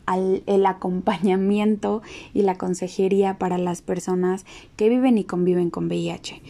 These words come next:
Entonces, todas estas cosas me las sé de pi a pa y creo que se me hizo algo muy importante, no solamente en hablarlo en las jornadas que nosotros tenemos,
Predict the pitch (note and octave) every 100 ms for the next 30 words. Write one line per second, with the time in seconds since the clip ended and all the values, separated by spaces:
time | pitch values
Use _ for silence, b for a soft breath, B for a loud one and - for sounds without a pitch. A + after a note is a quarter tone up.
0 | B B - A#3+ C#4+ C#4+ - C4+ A#3 -
1 | A3 - G3 G3 F3 D#3+ - F#3 F3 D#3+
2 | F#3+ F#3+ E3+ - F3 G#3+ B B B A3
3 | G#3 A#3+ A#3+ C4 A#3 G3 F#3 G3+ F#3+ F#3+
4 | G3+ A3+ G#3 G3+ G#3+ G#3+ G#3 F#3+ F#3 F#3
5 | F#3 G3+ A3 - B3 A#3 G3+ F#3+ G3+ A3+
6 | F#3+ F#3 F3+ F#3+ G3 G3 G3 F#3+ F#3 E3+
7 | - F#3 F#3+ G3+ F#3+ - F3+ F3 F3+ F#3
8 | F3+ F#3 F#3 G3 F#3+ F#3